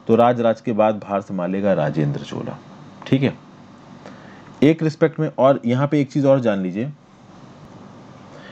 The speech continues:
कि जो राजेंद्र था, इसका जो आप कह सकते हो सक्सेशन हुआ है वो एकदम से नहीं हुआ है। राज राज वन के राज के दौरान ही राजेंद्र चोला एडमिनिस्ट्रेशन में कहीं ना कहीं अपने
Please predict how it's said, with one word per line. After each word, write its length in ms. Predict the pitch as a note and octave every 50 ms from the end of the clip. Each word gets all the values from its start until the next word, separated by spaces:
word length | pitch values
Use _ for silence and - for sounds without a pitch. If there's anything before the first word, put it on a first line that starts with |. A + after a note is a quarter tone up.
| - - - -
कि 140 | C#3+ D#3 E3
जो 140 | D#3 F3+
राजेंद्र 580 | C#3+ A#2 A2 G#2+ G2+ G#2+ C3 D3+ E3+ E3 D3+ C3
था, 260 | - - F#2+ F2 F#2 - - -
इसका 300 | G#2+ - - - C#3+ C#3
जो 260 | C#3 C3+ D#3 D#3 - - _ _ - _ _ -
आप 220 | - - G2 - -
कह 100 | - C3
सकते 220 | A#2 C3 B2 -
हो 20 | C#3
सक्सेशन 540 | - - G#2+ - - - A2 - - D#3+
हुआ 200 | D3+ A2+ G#2 A2+
है 60 | A2+ A#2
वो 180 | B2+ C#3+ - -
एकदम 320 | G#2+ G2 G2+ F#2+ A#2+ C3 C#3
से 120 | B2+ C3+
नहीं 140 | B2 B2+ B2+
हुआ 180 | A2 F2+ D#2+ D2+
है। 100 | D2+ - - - - - - - - - - - - -
राज 400 | F#2+ F2+ G2 G#2 B2 D3+ E3+ D#3+
राज 300 | E3 D3+ C#3+ C#3 C#3+ C3+
वन 220 | A#2+ G#2+ A2+ A#2 B2
के 180 | A2+ - B2+
राज 280 | A2+ G2+ F#2+ G2+ G2 -
के 140 | - B2 A#2
दौरान 320 | G2 G2 F2+ F2+ E2+ E2 D#2+
ही 240 | E2+ G2+ A#2+ B2 - - - - - - - - - -
राजेंद्र 480 | G2+ G#2+ G#2+ G2+ G2+ A#2+ A#2+ B2 B2
चोला 340 | A2 - - F#2 F#2+ G#2+ A2+ - - -
एडमिनिस्ट्रेशन 680 | G2+ G2+ G2+ G#2 G#2+ G#2+ G#2 - - G#2 F#2+ - - G2+
में 180 | G2+ G#2+ A#2
कहीं 260 | A#2+ - G2+ G2 G2+ G2+
ना 100 | G#2 G2
कहीं 320 | - - F#2 G2 A2 C3+ E3 - - - - - - - - - - - - -
अपने 220 | - A2 - C#3